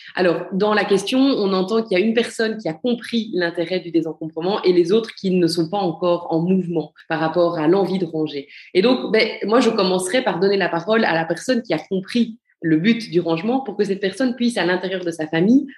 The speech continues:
partager en quoi elle est convaincue, pourquoi c'est important pour elle et en quoi elle pense que ça peut être intéressant pour tout le monde. Alors ça, c'est vraiment quelque chose que, que, que j'ai constaté, moi, au fur et à mesure des années. Euh, c'est qu'effectivement, l'impulsion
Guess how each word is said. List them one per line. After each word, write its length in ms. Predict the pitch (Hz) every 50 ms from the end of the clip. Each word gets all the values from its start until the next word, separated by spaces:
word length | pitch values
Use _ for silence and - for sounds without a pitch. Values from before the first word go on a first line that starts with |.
| _ _
partager 800 | 196 185 - - - 185 175 175 196 277 294 277 233 - 220 - - _ -
en 240 | 196 196 190 190 -
quoi 220 | - 208 196 180
elle 80 | 165 165
est 140 | 160 165
convaincue, 600 | - 175 165 165 165 160 160 - 185 165 160 - _ _ _
pourquoi 400 | 226 226 220 220 - 226 220 214
c'est 180 | 214 190 -
important 380 | 170 165 165 170 160 - 180 170
pour 200 | 165 170 156 170
elle 200 | 175 170 165 165 - - - -
et 80 | - 175
en 120 | 170 175
quoi 200 | 170 - 247 220
elle 100 | 196 190
pense 220 | 190 214 226 220
que 60 | 220 196
ça 160 | - 165 160
peut 160 | - - 185
être 200 | 196 190 190 185
intéressant 480 | 175 - 165 165 170 165 - 220 220 214
pour 200 | - 196 185 -
tout 120 | - 190
le 60 | 180 170
monde. 220 | 160 151 147 151 - _ - - - - - -
Alors 240 | - 175 185 180 196 185
ça, 160 | - 262 269
c'est 160 | 262 233 190
vraiment 360 | 165 190 220 233 233 247 254
quelque 240 | - 233 - - 202
chose 320 | 190 - 220 220 220 220
que, 460 | - 208 180 175 170 165 170 170 165 165 - _ _ -
que, 640 | 185 165 160 156 151 147 143 143 143 143 139 -
que 100 | - 180
j'ai 300 | 160 147 151 151 147 139
constaté, 560 | - 180 208 190 - 175 165 165 - 208 208 202
moi, 200 | 175 165 175 175
au 80 | 160
fur 180 | 160 - - 165
et 40 | 160
à 60 | 151
mesure 220 | 151 151 165 165
des 160 | 160 156 147
années. 320 | 151 139 143 151 175 202 - - -
Euh, 140 | 165 160 160
c'est 160 | 160 185 202
qu'effectivement, 720 | 202 220 214 220 - - - 190 175 196 208 226 247 247 -
l'impulsion 840 | - 220 220 226 226 226 240 196 190 - - 226 214 247 320 403